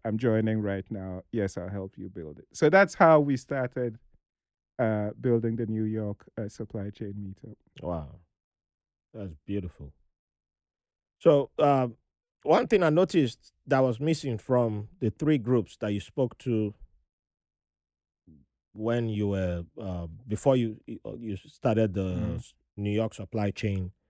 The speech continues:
Speaker 2: meetup, um, you spoke to academics, startups, and ex-, execs, was political leaders. So was that intentional?
Speaker 1: It wasn't intentional. It's just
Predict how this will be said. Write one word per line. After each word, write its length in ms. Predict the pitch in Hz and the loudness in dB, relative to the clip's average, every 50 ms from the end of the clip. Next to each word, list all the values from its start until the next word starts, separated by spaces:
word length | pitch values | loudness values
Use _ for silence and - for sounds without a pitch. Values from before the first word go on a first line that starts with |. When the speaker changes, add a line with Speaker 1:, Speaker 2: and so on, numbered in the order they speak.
| _ _ _ _ _ _ _ _ - | _ _ _ _ _ _ _ _ -2
Speaker 2:
meetup, 340 | 104 104 101 98 92 87 76 _ _ _ _ _ _ _ _ _ _ _ _ - 73 | 2 2 2 2 2 -2 -6 _ _ _ _ _ _ _ _ _ _ _ _ -14 -10
um, 280 | 92 90 87 82 85 | -8 -6 -6 -6 -6
you 80 | 87 90 | -8 -10
spoke 320 | 90 - - 117 107 98 - | -12 -10 -8 -6 -6 -6 -6
to 200 | - 92 90 85 | -8 -8 -8 -8
academics, 600 | 92 98 - 95 82 107 107 107 107 101 - - | -8 -8 -8 -6 -2 0 0 0 -2 -4 -6 -10
startups, 880 | - _ - 110 107 104 104 101 101 - _ - - - - - _ _ _ _ _ _ - | -18 _ -4 -2 -2 0 0 -2 -2 -6 _ -18 -20 -20 -20 -20 _ _ _ _ _ _ -6
and 180 | 92 90 87 87 | -6 -4 -4 -4
ex-, 140 | 85 82 - _ - | -4 -6 -8 _ -8
execs, 580 | 107 92 78 90 104 101 92 _ - - _ _ _ _ _ _ _ _ _ _ _ _ _ - | -6 -6 -4 -4 -4 -4 -4 _ -14 -20 _ _ _ _ _ _ _ _ _ _ _ _ _ -10
was 280 | - 107 101 95 - - _ - | -6 -6 -6 -6 -8 -12 _ -2
political 540 | - 123 120 123 - - - - 143 139 135 | 0 0 0 0 -2 -4 -2 0 2 2 2
leaders. 520 | 120 120 135 127 98 82 76 76 - - _ - - - _ _ _ _ _ _ _ _ _ _ _ _ _ _ _ | 2 2 2 2 2 0 -6 -10 -16 -20 _ -20 -20 -20 _ _ _ _ _ _ _ _ _ _ _ _ _ _ _
So 160 | - 127 110 | -2 0 2
was 180 | 110 110 110 110 | 2 2 2 4
that 160 | 139 139 143 | 4 4 4
intentional? 640 | 131 110 - 147 147 151 147 175 160 160 175 180 _ _ _ _ _ _ _ _ _ _ _ - - - - _ _ _ _ - | 2 0 2 2 0 2 0 0 -2 -2 -2 -4 _ _ _ _ _ _ _ _ _ _ _ -20 -20 -20 -20 _ _ _ _ 0
Speaker 1:
It 500 | 190 196 190 185 - - - - - - _ _ - | 4 4 4 4 2 -12 -14 -14 -14 -16 _ _ -8
wasn't 540 | 196 185 190 214 226 233 240 254 247 226 - | -2 2 6 6 6 6 6 4 2 2 2
intentional. 880 | 220 180 160 - - 180 165 175 170 - - 165 156 147 147 151 143 - _ | 2 0 0 2 2 2 2 2 0 -2 -4 -2 -2 0 0 0 -2 -2 _
It's 220 | - 165 160 160 156 | 0 2 2 2 2
just 480 | 156 180 180 185 180 - - - - | 2 4 2 2 0 -4 -12 -16 -18